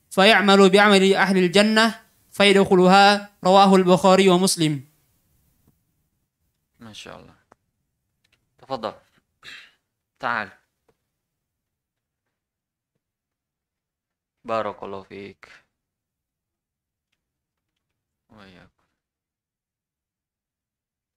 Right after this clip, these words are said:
Speaker 2: Naam, yali. Siapa berikutnya? yang mau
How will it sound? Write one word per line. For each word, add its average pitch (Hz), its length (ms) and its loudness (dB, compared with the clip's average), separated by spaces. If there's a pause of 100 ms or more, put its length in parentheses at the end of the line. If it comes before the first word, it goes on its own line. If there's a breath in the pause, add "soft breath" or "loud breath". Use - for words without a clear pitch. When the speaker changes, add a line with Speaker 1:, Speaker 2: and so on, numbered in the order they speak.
(340)
Speaker 2:
Naam, 110 320 -12 (240)
yali. 110 400 -16 (240)
Siapa 117 400 -12
berikutnya? 107 580 -18 (1000)
yang 107 160 -18
mau 107 320 -16